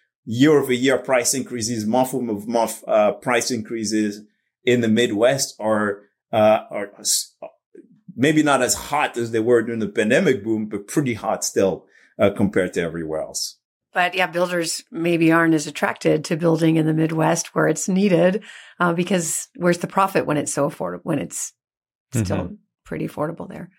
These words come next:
Speaker 1: That's right.
Speaker 3: Yeah, 'cause Kathy, it's not proportionally cheaper to build in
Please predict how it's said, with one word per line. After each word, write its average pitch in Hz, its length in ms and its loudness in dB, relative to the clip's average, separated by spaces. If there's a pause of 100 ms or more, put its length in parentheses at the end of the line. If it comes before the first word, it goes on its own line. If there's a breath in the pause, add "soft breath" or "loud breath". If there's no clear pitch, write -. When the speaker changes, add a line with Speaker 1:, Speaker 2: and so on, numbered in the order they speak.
(240 soft breath)
Speaker 1:
That's - 260 -6
right. 76 240 -12 (240)
Speaker 3:
Yeah, 123 220 2
'cause - 180 -4
Kathy, 120 320 2
it's 107 160 0
not 123 420 0 (680)
proportionally 110 800 -2
cheaper 101 460 -4
to - 180 -8
build 87 600 0 (320)
in 92 600 -4